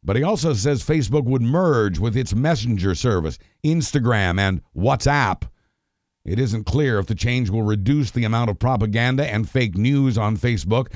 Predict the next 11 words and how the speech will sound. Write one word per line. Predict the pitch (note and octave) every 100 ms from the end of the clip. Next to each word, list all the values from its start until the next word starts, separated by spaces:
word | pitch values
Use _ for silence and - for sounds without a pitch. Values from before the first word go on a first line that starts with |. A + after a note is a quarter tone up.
| -
especially | G#2+ - C3+ B2 A#2+
since | G2+ B2 A#2+ -
it's | G#2 -
been | A#2+
unable | A2+ A#2 C#3 A#2 G#2
to | G2+
police | G2+ A#2 C#3+ -
those | A2+ G#2
things | - G#2+ B2 A2
on | F#2 F2+
WhatsApp. | A2 G2+ G2 A2+ G2+